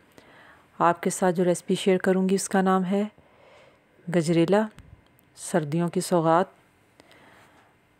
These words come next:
और हर घर में बड़े शौक़ से खाई जाती है ये।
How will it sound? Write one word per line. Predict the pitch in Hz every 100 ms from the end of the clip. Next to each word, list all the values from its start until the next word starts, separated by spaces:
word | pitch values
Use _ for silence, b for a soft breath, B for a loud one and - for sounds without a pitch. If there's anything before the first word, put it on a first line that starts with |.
| -
और | - 160 160 165 165 156 B B B B -
हर | 180 175
घर | 185 170
में | 170 175 175 165 - _ -
बड़े | 170 170
शौक़ | - 170 170 -
से | 190 180
खाई | 190 170
जाती | 170 160 180
है | 180
ये। | 180 202